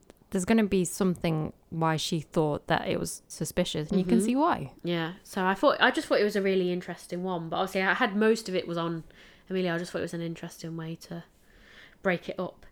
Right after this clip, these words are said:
Speaker 1: Yeah.
Speaker 2: So obviously, yeah, that's, Amelia looks suspiciously like me, though she isn't a child murderer. She was just a child that was murdered.
Speaker 1: Mm.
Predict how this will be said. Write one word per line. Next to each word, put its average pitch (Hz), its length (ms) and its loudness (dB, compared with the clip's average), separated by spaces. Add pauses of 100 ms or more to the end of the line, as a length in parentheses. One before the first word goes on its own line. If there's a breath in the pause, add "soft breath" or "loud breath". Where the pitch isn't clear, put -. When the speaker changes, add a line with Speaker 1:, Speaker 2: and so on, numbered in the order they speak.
(180)
Speaker 1:
Yeah. 175 220 2
Speaker 2:
So 160 300 -6 (280)
obviously, 165 480 -12
yeah, 160 180 -10
that's, - 340 -10
Amelia 156 320 -10
looks - 200 -14
suspiciously - 460 -12
like 160 120 -2
me, 170 120 0
though 190 140 4
she 226 200 4
isn't 214 140 2
a 175 60 -2
child 175 300 -2
murderer. 151 320 -4
She 151 140 -10
was 147 80 -8
just 160 180 -10
a 147 40 -10
child 151 300 -8
that 151 80 -6
was 151 100 -8
murdered. 147 360 -8 (540 loud breath)
Speaker 1:
Mm. 180 320 2